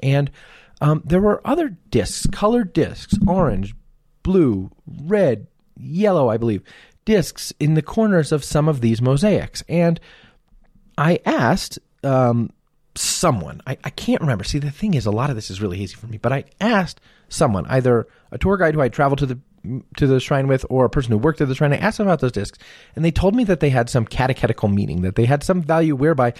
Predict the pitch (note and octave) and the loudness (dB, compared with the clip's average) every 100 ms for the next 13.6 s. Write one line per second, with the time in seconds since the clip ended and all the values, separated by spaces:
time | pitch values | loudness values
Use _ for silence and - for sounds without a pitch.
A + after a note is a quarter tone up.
0 | - - C3 E3 F3 D3+ C#3 E3 E3 - | -12 -6 -2 0 0 2 2 2 -2 0
1 | D#3 C#3+ A#2+ C3 - - - A#2+ D3+ C#3+ | 0 0 0 0 -2 -6 -2 0 0 2
2 | C#3 C3 A#2 G#2 C#3+ C#3+ C#3 C#3 C#3 C3 | 2 2 2 0 0 0 0 -2 0 0
3 | A#2+ A#2 A2+ C#3+ D3 C3 C3 C#3 C#3 B2 | 0 0 0 0 0 2 2 0 0 2
4 | G2 E2 - F#3 F#3+ D3+ D3+ - A2 - | 2 0 2 2 2 0 -2 0 -2 -2
5 | - - _ _ - D3 F3+ F3+ E3 A#2+ | -20 -20 _ _ -4 -2 0 -2 -2 -2
6 | F#3 F#3 E3 D3 D#3 D#3 - D3+ D3 D#3 | 0 0 0 2 0 0 -2 -2 0 0
7 | D3 C#3 B2+ A#2+ B2 - - - G3 - | 0 0 0 -2 -4 -12 -12 -2 0 0
8 | E3 - C#4+ - D#4 G3 F3 D#3 C3 B2 | 0 0 0 0 0 2 2 2 0 -2
9 | - G#3 - C#3+ C3+ - D3 C#3 C3 A#2+ | 0 0 0 -2 -2 0 0 0 0 2
10 | C3 B2 A2+ A2 G2+ A2+ F#2 - - C3+ | 4 2 2 0 2 0 -2 -6 -4 -2
11 | C3 - F#3 F#3+ F3 C#3+ C#3+ C#3+ A#2+ G2 | -2 -2 -2 0 2 2 2 2 2 0
12 | G2+ D3+ D#3 C#3 B2+ B2 G2+ F#2+ G2 G2+ | 0 0 2 2 2 2 0 0 0 0
13 | G2 F2+ F2+ F2 - | 0 0 0 -4 -8